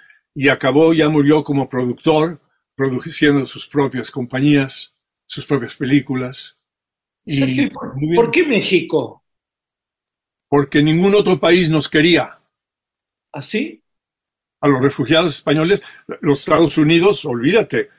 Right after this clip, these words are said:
Speaker 1: Es más, regresaba a los barcos con los judíos porque no los aceptaban. Había en aquella época el miedo al comunismo.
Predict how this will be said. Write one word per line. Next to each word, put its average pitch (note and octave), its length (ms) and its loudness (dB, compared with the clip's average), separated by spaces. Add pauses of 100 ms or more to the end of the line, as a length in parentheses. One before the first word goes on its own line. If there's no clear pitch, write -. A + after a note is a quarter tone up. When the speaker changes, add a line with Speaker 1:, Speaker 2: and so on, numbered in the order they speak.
(200)
Speaker 1:
Es C#3 140 -2
más, D#3 240 0
regresaba C#3+ 640 2
a - 20 2
los C3+ 200 0
barcos D3+ 400 0
con C#3 140 -4
los C3 140 -8
judíos D3 640 0 (840)
porque C3+ 280 -2
no D3 100 2
los D3 200 0
aceptaban. D3+ 640 0
Había D#3 300 2
en C#3+ 120 0
aquella D#3+ 340 2
época D#3 300 -4
el C#3 140 0
miedo D#3 240 2
al A#2 100 -4
comunismo. C3+ 760 -2